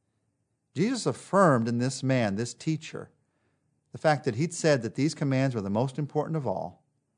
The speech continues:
and that they were more important than all burnt offerings and sacrifices. Nothing was more important. And then he gave him this challenge. He looked at this man and he said, "You are not far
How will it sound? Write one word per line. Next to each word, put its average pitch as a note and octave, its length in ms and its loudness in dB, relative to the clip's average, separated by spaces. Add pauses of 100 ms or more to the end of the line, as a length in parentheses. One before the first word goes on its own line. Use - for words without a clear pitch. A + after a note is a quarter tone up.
(400)
and A#2 60 -4
that A2+ 80 -4
they D3+ 100 4
were C#3+ 100 4
more D#3 460 8
important A2+ 480 0
than G#2+ 100 -2
all C#3 240 6
burnt C3+ 360 4
offerings C3+ 360 4
and C#3+ 120 -4
sacrifices. G#2 600 0
Nothing C#3 340 0
was B2+ 140 -4
more C3 160 0
important. A2+ 540 -6 (580)
And G#2+ 100 -4
then B2+ 100 0
he F#3 60 -2
gave F3 220 0
him C#3+ 120 0
this C3 160 -4
challenge. - 600 -8 (440)
He A2+ 80 -6
looked F#3 220 -4
at F#3 80 -12
this G3+ 200 -2
man C#3 400 -2 (260)
and G2+ 80 -6
he G2+ 40 -4
said, G2+ 260 -4
"You F3+ 200 -2
are F#2+ 100 0
not C3 420 -6 (240)
far F#2 520 -2